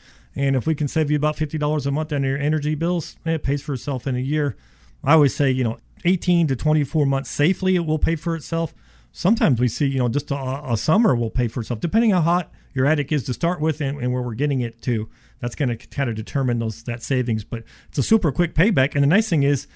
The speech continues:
it just keeps paying for itself over and over and over again. I've had customers that say, "Well, we were gonna get granite countertops or, or do something like that. Which one should we do first?" I'm like, "Well, if you put the fan in for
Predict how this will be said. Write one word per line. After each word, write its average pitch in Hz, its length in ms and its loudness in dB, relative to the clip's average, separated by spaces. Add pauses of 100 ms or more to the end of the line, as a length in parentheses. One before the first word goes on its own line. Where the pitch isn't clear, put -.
(320)
it 156 120 2
just 185 140 2
keeps 175 200 -2
paying 156 260 4
for 143 140 0
itself 139 360 -2
over 135 360 2
and 123 80 0
over 131 180 0
and 113 80 0
over 170 200 2
again. 123 260 -2 (100)
I've 151 80 0
had 151 140 0
customers 131 400 0
that 113 80 0
say, 123 240 -4 (280)
"Well, 190 120 2
we 240 100 4
were 240 80 2
gonna 208 160 4
get 180 220 2
granite 175 280 2
countertops 170 560 0
or, 151 160 0
or 139 60 2
do 151 140 2
something 151 260 -2
like 135 160 -2
that. 151 240 -2
Which 147 400 -2
one 185 160 4
should 165 220 0
we 147 80 2
do 151 120 4
first?" 196 360 0
I'm 139 80 2
like, 131 200 -2 (440)
"Well, 143 80 0
if - 80 0
you 147 80 4
put 277 160 4
the 151 100 0
fan 233 300 2
in 139 260 4 (320)
for 143 320 0